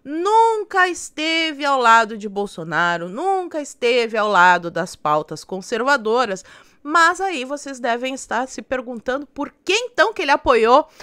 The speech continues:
o Mourão pro Senado. É política, meus queridos. Muitas vezes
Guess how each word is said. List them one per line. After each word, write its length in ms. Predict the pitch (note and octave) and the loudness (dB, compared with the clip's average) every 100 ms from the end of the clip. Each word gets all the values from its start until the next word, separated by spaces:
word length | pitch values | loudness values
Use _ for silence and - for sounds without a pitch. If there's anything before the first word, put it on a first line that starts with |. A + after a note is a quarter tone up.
| - | -14
o 100 | D#4+ | -6
Mourão 420 | D#4+ C#4 B3+ A#3 A#3 | 4 8 8 6 0
pro 140 | A#3 | -4
Senado. 580 | A3+ A3+ F#3 D3+ B2+ E3+ _ _ _ | -4 -4 0 0 -2 -10 _ _ _
É 140 | C4+ | -8
política, 960 | C#4 D4+ B3+ A#3 B3 - F#3 - B2+ A#2+ _ - | -8 -8 -8 -8 -10 -12 -16 -10 -12 -12 _ -10
meus 300 | F3 D#3 - | -6 -6 -8
queridos. 560 | - C3 A#2 - - - _ _ | -14 -12 -14 -16 -20 -20 _ _
Muitas 480 | F3 B3 F#4+ D#4 A#3 | -8 -6 -4 -6 -6
vezes 380 | G3+ G#3 G#3 | -8 -8 -14